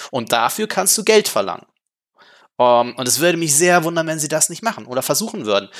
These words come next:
Und der Witz ist bei diesem Spiel sogar, dass wir bei uns in der Community viel darüber gelesen haben,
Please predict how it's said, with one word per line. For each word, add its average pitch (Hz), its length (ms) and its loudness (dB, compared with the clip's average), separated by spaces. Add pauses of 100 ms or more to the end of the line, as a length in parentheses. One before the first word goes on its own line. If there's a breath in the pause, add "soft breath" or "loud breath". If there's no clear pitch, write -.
(180 loud breath)
Und 139 120 -4
der 147 160 0
Witz 320 200 2
ist - 180 -2
bei 147 120 4
diesem 262 240 -2
Spiel 117 320 -2
sogar, 110 600 0 (280 loud breath)
dass 143 300 2
wir 156 180 4
bei 123 120 4
uns - 300 0
in 151 60 -10
der 135 80 0
Community 131 680 -6
viel 277 280 0
darüber 175 300 2
gelesen 160 400 0
haben, 170 320 0